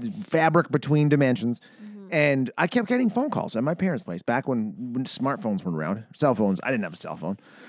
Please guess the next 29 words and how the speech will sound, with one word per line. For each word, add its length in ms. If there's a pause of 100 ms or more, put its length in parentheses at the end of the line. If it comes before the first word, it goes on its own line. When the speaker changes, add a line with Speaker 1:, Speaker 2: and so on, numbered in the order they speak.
(240)
Speaker 1:
<clears throat> 180
I 80
would 140
wake 180
up, 200 (220)
you 180
know, 120
at, 60
like, 140
eleven 300
o'clock 300
in 60
the 60
morning, 240
the 60
phone 180
would 60
be 80
ringing. 300
My 100
friend 220
would 40
be 40
like, 140
Hey, 320 (500)
I 120
just 200
saw 200
you 340